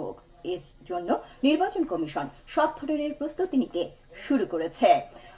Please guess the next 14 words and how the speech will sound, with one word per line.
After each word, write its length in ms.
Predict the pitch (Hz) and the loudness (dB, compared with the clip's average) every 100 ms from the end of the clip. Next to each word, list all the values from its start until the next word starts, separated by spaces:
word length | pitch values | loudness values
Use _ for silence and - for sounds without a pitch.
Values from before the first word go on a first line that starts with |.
| - | 8
রাজনৈতিক 540 | 277 294 302 330 311 | 10 10 10 6 8
দলগুলো 480 | 269 277 269 285 320 | 10 10 8 2 2
ব্যাপক 440 | - 370 359 190 | 4 4 4 -2
উৎসাহ 420 | 214 - - 254 254 - | -8 -10 -4 -2 -2 -4
উদ্দীপনা 720 | 294 - 240 302 302 285 294 | -4 0 2 2 2 2 4
নির্বাচনের 640 | 233 240 311 311 302 311 | 2 2 0 0 0 0
জন্য 380 | 247 311 311 - - | 0 0 2 0 -2
তৈরি 220 | - 180 | -2 -2
হতে 300 | 185 208 - | -4 -10 -8
শুরু 280 | 208 220 208 202 | -10 -10 -10 -4
করবে 340 | 196 165 185 | -4 -2 -4
বলে 300 | 185 190 180 - - | -2 -2 -2 -4 -4
আশা 280 | 190 202 180 | -2 -2 -4
করছি। 540 | 170 165 - 214 151 | -4 -6 -4 -4 -4